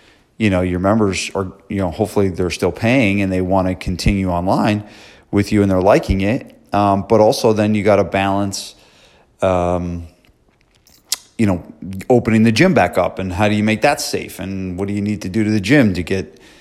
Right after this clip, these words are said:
and how do you, it's, it's, it's like, it's a really, it's, this is like, you know, I went, and if you listen to my podcast with Tom, Tom Plummer, you know, we kinda went through a lot of what to do and, and things like that. But it's just,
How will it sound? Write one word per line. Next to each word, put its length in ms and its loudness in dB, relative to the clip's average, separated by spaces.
and 100 -6
how 160 2
do 60 4
you, 140 2
it's, 240 -2
it's, 220 0
it's 260 0
like, 260 2
it's 160 -2
a 80 2
really, 600 2
it's, 200 -4
this 240 -4
is 180 -4
like, 260 0
you 140 -4
know, 80 2
I 120 2
went, 320 -2
and 280 -2
if 140 -8
you 100 -2
listen 220 0
to 80 -8
my 100 0
podcast 520 0
with 120 -10
Tom, 280 -2
Tom 240 -4
Plummer, 420 0
you 80 0
know, 120 2
we 120 0
kinda 260 0
went 220 0
through 200 2
a 40 4
lot 260 4
of 80 -4
what 240 0
to 220 0
do 420 2
and, 340 -8
and 160 -8
things 220 -6
like 140 -6
that. 240 -2
But 100 4
it's 160 0
just, 300 0